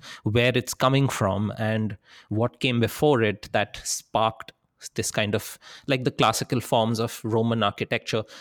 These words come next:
What was it before that became this, and why is this significant? What are the s-, special changes? Like you mentioned, just the impact of walls and how they reflect the light and how they work with the floor.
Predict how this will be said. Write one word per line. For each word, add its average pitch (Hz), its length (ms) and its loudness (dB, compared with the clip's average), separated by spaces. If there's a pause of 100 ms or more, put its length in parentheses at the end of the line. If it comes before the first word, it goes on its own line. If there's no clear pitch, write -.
(140)
What 127 260 0
was 135 180 2
it 120 140 0
before 135 460 2
that 110 240 -2
became 123 420 -2
this, 120 300 -2
and 110 260 -2
why 107 220 2
is 113 240 0
this 113 180 -2
significant? 107 800 -4
What 113 240 0
are 120 80 2
the 117 140 2
s-, 117 100 -2
special - 560 -2
changes? 123 460 2
Like 139 160 0
you 143 80 4
mentioned, 139 400 0 (300)
just - 280 -2
the 123 320 2
impact 135 400 -2
of - 160 -4 (160)
walls 127 540 2 (360)
and 120 160 0
how 120 300 2
they 120 140 2
reflect 117 420 -2
the 110 80 -2
light 110 480 0
and 113 160 -2
how 117 160 2
they 113 140 2
work 110 320 0
with 120 140 0
the 113 60 -2
floor. 120 300 0